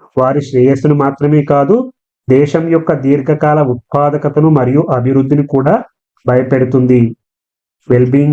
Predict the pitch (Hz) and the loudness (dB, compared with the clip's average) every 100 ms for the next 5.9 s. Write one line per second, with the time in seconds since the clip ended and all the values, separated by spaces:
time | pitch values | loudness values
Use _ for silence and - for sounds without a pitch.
0 | 135 135 190 143 131 135 131 - 127 127 | 0 0 -2 0 2 2 0 0 -2 0
1 | 147 143 127 127 127 135 135 123 127 123 | -2 0 0 0 0 0 0 0 0 0
2 | 139 117 - 123 127 131 113 - _ _ | -2 -2 0 2 2 0 -2 -6 _ _
3 | - 131 131 143 156 147 127 123 131 139 | -4 0 2 2 0 -2 -4 0 0 2
4 | 147 139 131 131 135 123 127 139 160 160 | 0 0 -2 -2 -2 0 0 0 -2 -2
5 | 165 160 151 131 131 139 131 123 | -4 -2 -2 -2 -4 -2 0 2